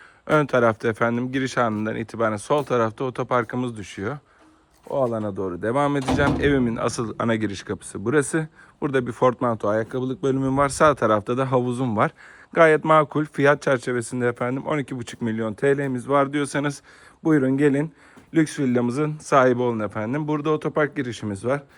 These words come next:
Şöyle görmüş olduğunuz gibi yaklaşık bence buraya üç araç rahatlıkla sığar.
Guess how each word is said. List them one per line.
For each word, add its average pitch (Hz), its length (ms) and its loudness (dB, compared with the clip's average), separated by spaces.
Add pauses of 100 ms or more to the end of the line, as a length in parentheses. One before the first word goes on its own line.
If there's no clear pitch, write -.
(300)
Şöyle 127 280 0
görmüş 135 360 0
olduğunuz 135 420 0
gibi 123 160 0
yaklaşık 131 540 0
bence 151 300 2
buraya 151 220 4
üç - 220 0
araç 139 360 4 (400)
rahatlıkla 131 600 4
sığar. 127 440 2